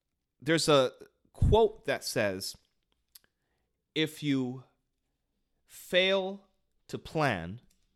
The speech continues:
you plan to fail." I am convinced that God is the ultimate planner and executor, meaning that when God has a vision of something that he wants to do,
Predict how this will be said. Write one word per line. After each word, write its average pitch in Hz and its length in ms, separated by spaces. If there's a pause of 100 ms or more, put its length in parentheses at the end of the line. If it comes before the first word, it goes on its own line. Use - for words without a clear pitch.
(520)
you 123 160
plan 117 380
to 110 120
fail." 82 380 (1040)
I 151 120
am 233 120
convinced 123 720
that 104 300
God 101 480 (480)
is 123 180
the 127 180
ultimate 180 520
planner 107 580 (160)
and 120 220
executor, - 640 (880)
meaning 180 460
that 143 200
when 131 260
God 151 280
has 160 220
a 123 60
vision 110 600 (140)
of 113 100
something 151 440
that 110 120
he 113 80
wants 110 280
to 107 100
do, 98 260